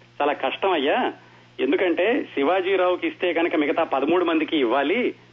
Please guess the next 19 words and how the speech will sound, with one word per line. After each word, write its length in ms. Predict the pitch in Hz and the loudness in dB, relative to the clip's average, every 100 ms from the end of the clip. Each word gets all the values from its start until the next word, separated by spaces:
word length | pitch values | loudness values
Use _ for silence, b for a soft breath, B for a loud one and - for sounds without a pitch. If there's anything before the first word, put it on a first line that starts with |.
| - | -4
పద్నాలుగు 440 | 135 127 160 156 139 | -2 0 0 0 2
మందిని 260 | 156 202 | 2 2
మళ్ళా 200 | 190 175 | 2 2
ఉద్యోగంలోకి 540 | 151 135 156 170 165 151 | 2 0 2 2 2 2
తీసుకోవడం 440 | 156 - 151 143 | -2 0 0 2
అంటే 200 | 135 143 | 0 2
నాకు 220 | 131 117 | 0 0
యూనియన్ 340 | 113 170 175 165 | 0 2 2 2
ప్రాబ్లమ్స్ 420 | 135 123 131 131 | 0 2 0 2
అవి 160 | 127 | 2
వస్తాయి, 340 | 120 113 - 127 | 2 0 -2 -2
ఎట్టి 180 | 139 - | -2 0
పరిస్థితుల్లో 440 | 156 131 - 156 | -2 -2 -2 0
ఈ 100 | 127 | 2
ఉద్యోగం 320 | 113 110 139 | 2 2 0
ఇవ్వడానికి 380 | 120 110 117 120 | 2 2 0 -2
కుదరదు" 440 | - 117 123 123 | 0 0 2 2
అని 140 | 127 113 | 0 0
చెప్పేశాడు. 340 | 110 107 - | -4 -6 -4